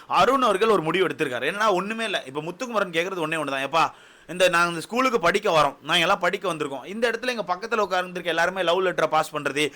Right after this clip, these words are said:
அவங்களோட காதலை தெரிவிச்சிட்டு இருக்கிறது, மாத்திட்டு இருக்கலாம், எனக்கு ரொம்ப டிஸ்டர்பா இருக்கு, எனக்கு ரொம்ப அன்கம்ஃபர்டபுளா இருக்கு, என்னால முடியாது. So அதனால இதுக்கு நீங்க ஒரு ரூல் போடுங்க, இப்பவே இந்த இடத்துல ஒரு ரூலை போடுங்க டக்குன்னு, நாளையில இருந்து இந்த ஸ்கூல்ல யாரும் லவ் பண்ணக்கூடாதுன்னு ஒரு ரூலை போட்டீங்கன்னா நாங்க எல்லாம் இந்த இடத்த விட்டு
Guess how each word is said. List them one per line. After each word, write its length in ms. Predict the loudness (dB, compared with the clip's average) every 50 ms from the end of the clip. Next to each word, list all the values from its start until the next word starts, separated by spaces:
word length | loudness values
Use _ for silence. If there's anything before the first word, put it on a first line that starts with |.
| -8 -14 -8 -4
அவங்களோட 320 | -4 -2 -2 -2 -2 -4
காதலை 440 | -2 0 0 2 2 2 2 0 0
தெரிவிச்சிட்டு 440 | 0 0 0 0 0 0 -4 -6 -6
இருக்கிறது, 240 | -6 -6 -6 -4 -4
மாத்திட்டு 300 | -2 -2 -2 -2 -4 -8
இருக்கலாம், 260 | -6 -6 -6 -4 -4
எனக்கு 160 | -4 -6 -6 -2
ரொம்ப 120 | 0 0 0
டிஸ்டர்பா 320 | 0 0 -2 0 2 2
இருக்கு, 220 | 2 0 -2 -6 -18 -20 -20 -16 -6
எனக்கு 320 | -2 0 0 0 2 4 4
ரொம்ப 240 | 4 6 4 2 2
அன்கம்ஃபர்டபுளா 600 | 2 0 -2 -2 -2 -2 -2 -2 0 2 2 2
இருக்கு, 200 | 2 2 0 2
என்னால 160 | 2 2 2
முடியாது. 380 | 2 0 2 2 2 2 0 -2 -8 -20 -20 -8
So 160 | -2 0 2
அதனால 220 | 2 2 0 0
இதுக்கு 280 | -2 -4 -6 -6 -6 -4
நீங்க 140 | 2 4 4
ஒரு 120 | 4 4
ரூல் 160 | 4 0 0
போடுங்க, 260 | 0 -2 -2 -2 -2 -4
இப்பவே 400 | -6 -4 0 2 2 4 4 2
இந்த 160 | 2 0 0
இடத்துல 300 | 0 0 0 2 2 4
ஒரு 140 | 4 4 4
ரூலை 180 | 4 4 2
போடுங்க 320 | 0 0 0 0 0 0 0 -2
டக்குன்னு, 260 | -2 -2 -4 -4 -4 -4 -6 -10 -16 -20 -14 -6 0
நாளையில 360 | 2 2 4 4 4 2 2
இருந்து 180 | 0 -2 -4
இந்த 120 | -6 -8 -6 -4
ஸ்கூல்ல 260 | -2 0 2 2 2
யாரும் 260 | 2 4 2 2 2
லவ் 180 | 4 4 4 4 2
பண்ணக்கூடாதுன்னு 500 | 0 -2 -2 -2 0 0 0 0 0 0 0
ஒரு 60 | 0
ரூலை 200 | 0 0 0 0 0
போட்டீங்கன்னா 400 | 0 -2 -2 -2 -2 0 2 2 0 -2 -6 -14 -8
நாங்க 260 | -6 -4 -4 -2 0
எல்லாம் 160 | 0 0 0 0
இந்த 120 | 0 0
இடத்த 220 | -2 -2 -2 -2
விட்டு 160 | -2 -2 0